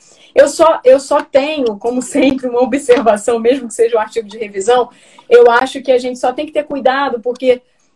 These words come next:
é cada vez mais também, eu acho que o, o equilíbrio é tudo. Cada vez mais a gente vê também anúncios assim,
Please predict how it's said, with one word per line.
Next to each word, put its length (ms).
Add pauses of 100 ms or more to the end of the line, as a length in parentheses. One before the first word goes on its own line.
(340)
é 120
cada 280
vez 260
mais 260
também, 280
eu 80
acho 160
que 80
o, 200
o 200
equilíbrio 480
é 40
tudo. 320
Cada 240
vez 220
mais 260
a 60
gente 280
vê 220
também 300
anúncios 600
assim, 420